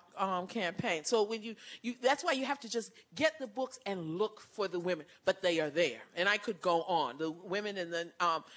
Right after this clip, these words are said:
Evelyn Brooks Higginbotham's book, Righteous Discontent, where you can see the women's struggle, a biblically based battle over the issue of the pulpit. And when they lose, they say, "Okay,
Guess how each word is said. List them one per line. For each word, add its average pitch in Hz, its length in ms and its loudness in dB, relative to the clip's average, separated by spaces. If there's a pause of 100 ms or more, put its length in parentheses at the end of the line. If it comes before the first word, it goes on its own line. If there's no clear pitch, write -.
(140)
Evelyn 302 280 4
Brooks 240 220 0
Higginbotham's 190 640 2
book, 165 200 -2
Righteous 190 440 0
Discontent, 151 760 -4 (680)
where 190 180 4
you 185 160 -2
can 165 160 -8
see 254 400 0
the 165 160 0
women's 208 440 -2
struggle, 190 600 2 (600)
a 175 260 4 (160)
biblically 247 720 2
based 220 340 0 (200)
battle 185 480 -2 (360)
over 175 640 4 (160)
the 165 220 -4
issue 190 400 -6
of 165 180 4
the 151 80 -6
pulpit. 156 460 -2 (280)
And 175 220 0
when 165 160 -2
they 151 160 -8
lose, 233 560 0
they 202 140 0
say, 180 220 0 (180)
"Okay, 330 460 4